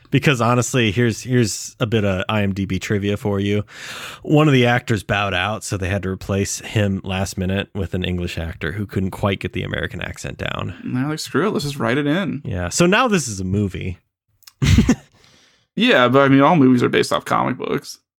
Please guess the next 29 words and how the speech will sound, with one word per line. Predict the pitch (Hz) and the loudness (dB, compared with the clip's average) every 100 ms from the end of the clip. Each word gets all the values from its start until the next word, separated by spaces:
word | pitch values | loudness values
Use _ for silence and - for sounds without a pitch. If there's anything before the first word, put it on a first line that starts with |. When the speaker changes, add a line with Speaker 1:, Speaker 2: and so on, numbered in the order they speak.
| _ _ - | _ _ -6
Speaker 1:
Let | 113 | 0
me | 139 123 | 0 2
just | 113 - | 0 -2
think | - 120 | -4 -2
about | 135 123 120 | 0 -2 0
that | 123 120 | -2 -2
for | - | -4
a | 104 | -8
second. | - 117 139 139 - _ - _ _ _ _ _ _ _ _ _ _ _ 113 - _ - | -4 -4 -2 -6 -8 _ -20 _ _ _ _ _ _ _ _ _ _ _ -16 -16 _ -4
Yeah. | 101 160 - _ - - | -2 -2 -8 _ -20 -4
Speaker 2:
Yeah. | 131 147 240 - - - | 0 2 0 -6 -18 -10
Speaker 1:
Yeah. | 92 123 160 - - | -2 0 0 -6 -4
Speaker 2:
Well, | 208 214 185 | 2 2 4
or | 185 | 4
graphic | 147 123 123 - | 6 4 2 0
novels, | 92 101 107 - 143 - | 2 0 0 -4 -6 -4
yeah, | - - | -2 -2
like | 90 131 | -2 0
Wanted | 120 120 120 127 123 123 | 2 2 0 0 0 0
or | 123 | 0
Speaker 1:
Uh, | |
Speaker 2:
three | 139 120 | -2 -2
hundred. | 123 180 147 | 2 4 4
Speaker 1:
who | 120 | 2
could | 127 | 2
ever | 127 135 147 | 0 2 0
forget | - 113 110 101 | 0 0 0 -2
the | 92 | -6
Titanic | - 101 98 98 95 95 | -6 -6 -4 -4 -2 -4